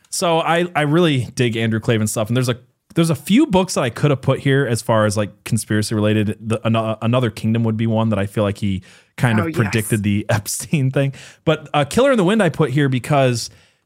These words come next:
Speaker 1: it's, it's a very,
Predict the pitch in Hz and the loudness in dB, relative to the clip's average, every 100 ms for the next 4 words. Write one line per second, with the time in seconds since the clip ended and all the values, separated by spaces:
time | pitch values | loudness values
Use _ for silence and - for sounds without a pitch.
0 | _ _ _ _ 165 - - - _ _ | _ _ _ _ -4 -2 -6 -8 _ _
1 | _ _ _ _ _ - - - 131 - | _ _ _ _ _ -16 -12 -4 -2 0
2 | 135 123 117 104 139 185 185 170 135 | 2 4 2 2 2 2 2 2 0